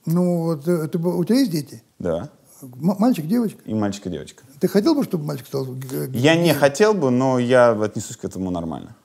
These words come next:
Speaker 2: С трудом, с ужасом,
Speaker 1: Нет,
Speaker 2: но
Speaker 1: подожди, сколько, подожди,
Speaker 2: да.
Speaker 1: всё, всё, всё, <laughs> я, извини, пожалуйста. С тру-, это разве нормально с трудом и с ужасом?
Speaker 2: Ну,
Speaker 1: Я
Speaker 2: я
Speaker 1: отнесусь
Speaker 2: бы
Speaker 1: к этому
Speaker 2: хот-,
Speaker 1: нормально,
Speaker 2: ну,
Speaker 1: с
Speaker 2: я
Speaker 1: трудом и
Speaker 2: хочу,
Speaker 1: с ужасом.
Speaker 2: я
Speaker 1: Это разве
Speaker 2: хочу,
Speaker 1: нормально?
Speaker 2: я, э,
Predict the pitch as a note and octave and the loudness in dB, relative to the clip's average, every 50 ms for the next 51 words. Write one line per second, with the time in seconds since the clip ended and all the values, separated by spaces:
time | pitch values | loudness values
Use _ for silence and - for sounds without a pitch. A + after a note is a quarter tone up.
0 | _ _ _ _ _ _ _ _ _ _ _ _ - - - - - B2+ B2+ B2 | _ _ _ _ _ _ _ _ _ _ _ _ -18 -16 -8 -4 -2 0 2 4
1 | C3 D#3+ F#3+ G3+ - - - - D#3+ F#3+ F#3+ F#3 D#3+ - - C#3 B2+ A#2 A2+ A2 | 6 6 6 6 4 0 -2 0 0 2 2 2 0 0 0 2 2 2 2 4
2 | A#2 - F3+ - - - D#3 C3 - D#3+ D3+ A2 G2 F#2 C3+ - - D#3 C3 - | 4 6 4 4 4 0 -4 -4 -2 -2 0 0 0 -2 -2 -2 -4 -6 -6 -6
3 | - C#3 - A#2+ - - D#3 D3 - - E3+ B3 - - - F#3 F3+ - - F3+ | -6 -6 -6 -6 -6 -6 -8 -8 -6 -2 -2 -2 -2 -2 -6 -8 -6 -4 -4 -4
4 | E3+ - - - - - - - - - - - G3 G3+ F#3+ G3 F#3+ F3 E3+ E3 | -4 -4 -8 -16 -20 -20 -20 -16 -14 -2 0 2 4 4 4 4 2 2 2 2
5 | E3 F3+ E3+ C#3 D#3 F3+ E3 F3 A#3 D#4 F#4+ F4+ D4 - - G#3 F#3+ F#3 D#3+ D#3+ | 2 2 4 4 2 2 4 6 6 6 6 4 2 2 2 2 2 2 2 0
6 | D#3 - F3+ D3+ B2+ A#2+ G#2 A#2 A2 A#2 A2+ - - - D3+ D3 C3+ B2 D3 D3+ | -2 -2 -4 -6 -6 -8 -10 -10 -12 -14 -14 -16 -12 -8 -8 -6 -6 -4 -4 -4
7 | - B2 A2+ A2 - G#3+ - - G#3 A3 A#3+ G#3+ A3 G#3 E3 F3+ A3 A#3 E4+ - | -4 -4 -4 -2 -4 -4 -2 -2 0 4 8 8 8 8 10 10 10 10 8 8
8 | - D#4 E4+ E4+ D4+ D#4 D4+ D4 D4 C#4 A#3+ A3 A3 F#3 B2 A#2 A#3 A3+ G#3+ C4+ | 8 8 6 8 8 6 6 6 6 6 4 4 4 4 4 4 4 4 6 6
9 | F#4 F#4+ F#4 E4+ - - E4 D4+ B3+ A#3 G#3+ F3+ C#3 F3+ F#3+ F3 D#3 - F2 F#2+ | 4 4 4 0 0 0 0 0 2 0 -2 -2 -2 -4 -4 -4 -6 -6 -2 -2
10 | A2+ B2+ - F3+ E3 F#3+ A3+ G#3+ F#3 A3 B3 B3 B3 D4 D4+ F4+ E4+ C4+ F3+ - | -2 0 2 2 4 6 6 6 8 6 6 6 8 8 8 8 6 2 -2 -4
11 | - - _ _ - - G2+ A2 A#2+ B2+ C#3+ D#3 F3 F3+ F3+ F3+ F3 E3+ E3+ E3 | -8 -20 _ _ -10 -4 2 6 8 8 10 10 8 8 8 8 8 8 8 8
12 | D#3+ D#3 D3+ D3 C#3+ C3+ B2+ B2 B2 A#2+ A#2 A#2 A2+ | 6 6 6 6 6 6 6 6 6 4 4 4 2